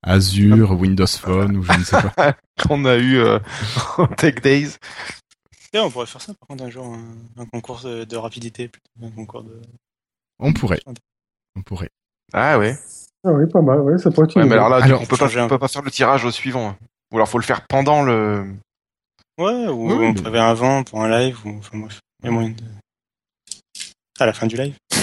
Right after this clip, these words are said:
Speaker 1: Ouais, ouais.
Speaker 3: <laughs> Comme, euh, au Tech Days, vous avez fait le coup.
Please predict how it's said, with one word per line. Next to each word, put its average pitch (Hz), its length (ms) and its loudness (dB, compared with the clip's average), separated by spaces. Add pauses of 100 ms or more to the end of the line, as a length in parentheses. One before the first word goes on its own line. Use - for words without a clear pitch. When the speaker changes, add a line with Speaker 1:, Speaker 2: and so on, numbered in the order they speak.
(680)
Speaker 1:
Ouais, 107 60 -10 (220)
ouais. 127 80 -4 (280)
Speaker 3:
<laughs> - 280 -20
Comme, 139 180 6
euh, 135 760 4 (380)
au 147 80 -4
Tech 147 180 2
Days, 135 220 6 (320)
vous 117 80 -2
avez 117 120 0
fait 123 120 0
le 113 40 -4
coup. - 140 -16